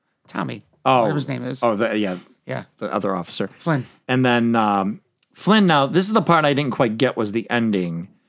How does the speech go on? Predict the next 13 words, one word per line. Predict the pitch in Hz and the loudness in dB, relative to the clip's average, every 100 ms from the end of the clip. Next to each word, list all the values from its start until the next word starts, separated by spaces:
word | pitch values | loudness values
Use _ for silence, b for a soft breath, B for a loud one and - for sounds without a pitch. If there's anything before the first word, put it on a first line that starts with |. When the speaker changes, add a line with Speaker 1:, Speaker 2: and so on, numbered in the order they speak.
| _ _ | _ _
Speaker 2:
'cause | - | 0
they | 131 | 2
wanna | 139 135 101 | 2 2 -2
kill | - 151 147 | 0 2 2
her, | 127 104 98 95 92 _ _ _ _ _ _ - | 2 2 0 -2 -6 _ _ _ _ _ _ -6
but | 123 | -2
she | - 147 | 0 0
somehow | - 143 139 | 2 2 2
puts | 120 139 135 | 0 -2 0
herself | 127 - 123 123 | 0 2 0 0
into | 110 117 | -2 -2
another | 113 101 | 0 0
stub, | 92 - - 127 175 214 208 | -2 -6 0 2 2 0 -4